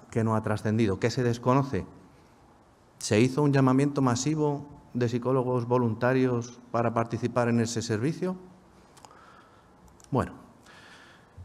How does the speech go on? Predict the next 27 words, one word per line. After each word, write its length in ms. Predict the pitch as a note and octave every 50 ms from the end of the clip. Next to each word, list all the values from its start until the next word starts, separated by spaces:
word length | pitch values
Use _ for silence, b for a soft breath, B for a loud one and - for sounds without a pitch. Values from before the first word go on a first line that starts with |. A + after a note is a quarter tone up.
| - - - _ _ _ _ _ _ _ _ _ _ _ _ - -
¿qué 100 | - D#3+
ha 40 | D#3+
pasado 340 | D3 C3 A2 A#2+ C#3 D#3 C#3+
con 180 | B2+ B2 B2
esas, 520 | B2 A#2 A#2+ C3 B2+ B2+ A#2 - - - - -
eh, 400 | - C3+ B2+ B2 B2 A#2+ A#2+ A2+
llamadas 680 | G#2+ A2+ A2+ A2 B2+ C3+ B2+ B2+ B2 A#2+ A#2 A2+ - -
desde 480 | C3 B2 B2 B2 A#2 G#2+ A#2 A#2 A2+ A2+
que 280 | A#2 B2 A#2+ A#2+ A#2+ A2+
se 140 | A#2 - C3
anunció 480 | B2 B2 A#2+ A#2+ A#2 A#2+ - B2+ B2+
el 120 | B2+ B2 A#2
servicio 680 | - B2+ B2 A2+ A#2 A#2 C3+ C3+ C3+ - B2+ A#2+ A#2 A#2
en 80 | A2+
el 100 | A2+ A2
mes 160 | A#2 B2+ B2 A2
de 100 | A#2+ A2+
febrero 520 | A#2+ A#2+ A2+ A2+ A#2+ A#2+ A2+ A2+ A2 -
hasta 340 | - B2 A2+ - - - A#2+
el 120 | A2+ A2+ A2
mes 200 | A2+ A2+ A2+ G#2
de 100 | A2 A2
mayo 320 | A2 B2 C3+ D3 D#3+ D#3
que 100 | D#3+ C#3+
entró 220 | B2 A2+ - A#2+
en 100 | A#2+ A#2
vigor? 300 | A2 A2 A2 A#2 D#3 F3+